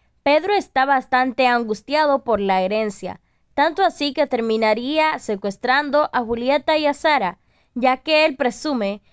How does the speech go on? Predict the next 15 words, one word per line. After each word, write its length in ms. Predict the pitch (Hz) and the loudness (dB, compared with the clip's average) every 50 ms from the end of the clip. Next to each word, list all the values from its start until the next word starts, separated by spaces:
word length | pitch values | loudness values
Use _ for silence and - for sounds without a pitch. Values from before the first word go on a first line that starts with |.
| _ _ _ _ | _ _ _ _
que 240 | 277 262 262 277 | 0 2 4 4
estas 400 | 302 294 - - 349 330 - - | 2 2 2 0 0 0 0 0
dos 380 | 233 311 302 277 262 262 - - | 0 2 4 4 2 2 0 -4
son 300 | 262 - - 294 294 330 | -8 -2 0 0 2 4
las 220 | 339 330 320 - - | 2 2 0 0 -4
posibles 760 | - 240 220 196 - - 294 311 311 320 294 262 254 247 - | -4 -2 -2 -2 -2 -2 -2 -2 0 0 2 2 0 0 -2
heroínas 680 | - 208 208 208 226 247 262 247 214 202 202 202 196 - _ - - - - - | -2 0 0 2 2 0 0 0 -2 -2 -4 -4 -6 -8 _ -18 -18 -18 -10 -8
y 100 | 214 208 | -4 0
las 240 | 202 196 202 - | 0 0 -2 -2
posibles 680 | - - 214 202 - - 285 302 320 330 320 320 320 - | -6 -8 -8 -6 -6 -6 -4 -2 0 0 0 0 0 0
herederas 640 | - 381 403 339 269 240 233 226 226 226 233 220 | 0 2 2 4 2 4 4 4 4 2 2 0
de 140 | 214 214 196 | -2 -2 -4
todo 340 | 196 - 202 202 202 196 202 | -2 -2 -2 -2 0 0 -2
el 120 | 208 208 | -4 -4
dinero. 500 | 196 220 240 262 277 285 285 240 180 - | -6 -4 -2 0 0 2 2 0 -2 -4